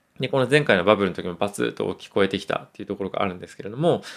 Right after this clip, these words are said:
なのでここを今後同じような傾向が続いてくると、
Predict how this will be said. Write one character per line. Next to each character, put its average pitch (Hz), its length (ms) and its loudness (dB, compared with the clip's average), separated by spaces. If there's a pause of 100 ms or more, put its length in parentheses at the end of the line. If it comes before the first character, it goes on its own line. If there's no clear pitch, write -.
(260)
な 180 80 2
の 160 60 2
で 135 60 4
こ - 160 -8
こ 214 360 4
を - 180 0 (360)
今 143 240 2
後 165 320 4 (300)
同 147 220 2
じ 175 100 0
よ 170 80 2
う - 20 2
な 107 80 2
傾 120 300 0
向 123 100 -2
が 120 140 4
続 123 200 -2
い 123 80 -2
て 127 140 0
く 143 200 -2
る 123 120 4
と、 - 440 2